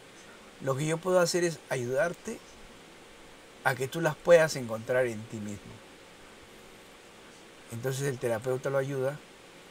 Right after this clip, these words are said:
y después de un proceso de encontrarse a sí mismo, de ver su realidad, termina diciendo,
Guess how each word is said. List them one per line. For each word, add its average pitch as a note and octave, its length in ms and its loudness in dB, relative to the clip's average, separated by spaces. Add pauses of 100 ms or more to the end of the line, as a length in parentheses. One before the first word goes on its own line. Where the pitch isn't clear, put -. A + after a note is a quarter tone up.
(120)
y C3 60 -8
después C#3+ 280 2
de F3 60 4
un F3+ 60 -4
proceso E3 560 0
de D3 100 0
encontrarse C#3+ 800 0 (300)
a B2+ 100 -4
sí C3+ 160 -6
mismo, D3 420 -6 (440)
de C3+ 140 2
ver D#3 180 4
su F3 160 0
realidad, C#3 480 2 (3000)
termina C#3+ 340 -4
diciendo, B2+ 720 -6